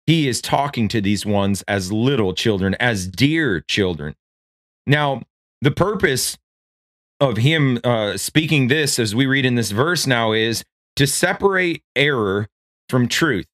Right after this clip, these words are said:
He was cautioning them still in this letter against the Gnostics, and he's telling them beforehand, last week, we were talking about how he was saying, "You live a life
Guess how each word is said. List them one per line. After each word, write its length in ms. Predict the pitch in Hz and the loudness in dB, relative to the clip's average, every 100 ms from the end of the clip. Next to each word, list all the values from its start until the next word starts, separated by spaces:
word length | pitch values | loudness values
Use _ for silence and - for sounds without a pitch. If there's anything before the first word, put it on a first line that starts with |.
| _ _ _ | _ _ _
He 120 | 165 | 2
was 160 | 165 131 | 2 -2
cautioning 720 | - 156 175 190 - 135 120 | 0 0 2 0 2 2 2
them 220 | 110 113 | 0 0
still 520 | 104 - 180 196 127 110 | -2 0 0 0 0 2
in 100 | 107 | 2
this 240 | 101 - | 0 0
letter 380 | 110 110 117 131 | 0 2 0 0
against 500 | 117 110 131 135 - | -2 2 0 0 -2
the 100 | 117 | 0
Gnostics, 760 | 113 143 160 - - 95 - - _ _ _ - | 0 2 0 -2 -2 -4 -4 -12 _ _ _ 0
and 140 | 139 | 2
he's 340 | 147 143 120 | 2 2 -2
telling 500 | - 147 185 214 156 | -2 0 2 2 2
them 340 | 107 107 107 113 _ _ - | 2 2 0 -2 _ _ -2
beforehand, 800 | 127 165 185 151 127 120 123 110 | 0 2 2 2 2 2 0 0
last 340 | 113 131 139 | 0 0 0
week, 200 | 113 120 | 0 0
we 40 | 117 | 0
were 60 | |
talking 260 | 107 123 127 | 2 0 0
about 240 | 123 104 | 0 0
how 220 | 110 135 | 0 -2
he 200 | 127 143 | 0 2
was 260 | 143 131 117 | 2 0 0
saying, 420 | 151 143 139 123 _ _ - | 2 2 2 0 _ _ -2
"You 180 | 123 131 | 2 4
live 440 | 131 160 196 202 | 4 2 0 0
a 200 | 165 131 | 0 0
life 480 | 127 135 165 165 - | 0 0 0 -2 -6